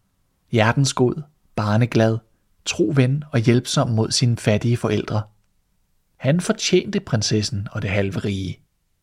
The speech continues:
Afgørelsens dag var kommet. Hele byen stod i stads, og prinsessen sad på landets trone, der havde fået nye krølhår,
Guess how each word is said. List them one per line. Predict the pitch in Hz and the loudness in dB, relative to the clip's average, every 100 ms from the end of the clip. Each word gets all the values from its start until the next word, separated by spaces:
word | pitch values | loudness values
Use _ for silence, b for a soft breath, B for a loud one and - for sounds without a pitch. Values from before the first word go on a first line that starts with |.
| _ _ _ _ _ _ _ _ _ _ _ _ _ _ - | _ _ _ _ _ _ _ _ _ _ _ _ _ _ -2
Afgørelsens | 113 127 131 139 127 - 131 - | 2 2 4 4 4 2 0 0
dag | - 107 107 | 0 0 0
var | 107 | -2
kommet. | - 98 92 95 _ _ _ _ _ _ _ | 2 2 0 -8 _ _ _ _ _ _ _
Hele | - 139 147 147 | 0 2 4 2
byen | 139 123 123 | 0 0 0
stod | 113 123 | 0 2
i | 113 | 2
stads, | - 107 104 - - - _ _ - | 2 -2 -4 -6 -10 -12 _ _ -14
og | - | -8
prinsessen | 104 101 110 110 117 | -6 -4 -2 0 0
sad | 107 110 - | 0 0 0
på | 107 | 0
landets | 107 117 107 | 0 -2 -4
trone, | - 113 107 117 120 _ _ - | -2 0 2 0 -2 _ _ -4
der | |
havde | 107 101 | 0 0
fået | - 101 | 0 0
nye | 98 107 | 2 0
krølhår, | 120 - 107 117 123 - - | 0 0 2 4 2 0 -12